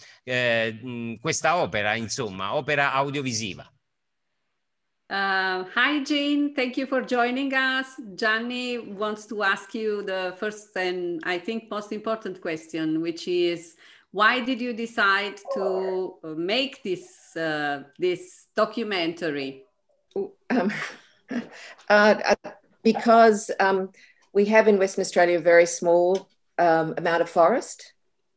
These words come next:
Speaker 2: Okay.
Speaker 3: And it's being cut down at the rate of ten football fields every single day
Speaker 2: Wow.
Speaker 3: for, uh, wood chips, charcoal, and firewood.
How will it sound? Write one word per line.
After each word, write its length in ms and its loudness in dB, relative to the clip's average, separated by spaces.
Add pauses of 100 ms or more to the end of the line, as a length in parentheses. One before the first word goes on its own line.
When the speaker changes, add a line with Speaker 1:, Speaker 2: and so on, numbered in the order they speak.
(100)
Speaker 2:
Okay. 400 -8 (480)
Speaker 3:
And 160 4
it's 160 2
being 280 4
cut 280 -2
down 680 0
at 140 -2
the 80 0
rate 220 6
of 120 0
ten 320 0
football 380 0
fields 680 -2
every 180 2
single 300 -2
day 460 0 (440)
Speaker 2:
Wow. 160 -10
Speaker 3:
for, 640 8 (320)
uh, 600 6
wood 220 8
chips, 800 -2
charcoal, 960 4
and 120 -4
firewood. 640 0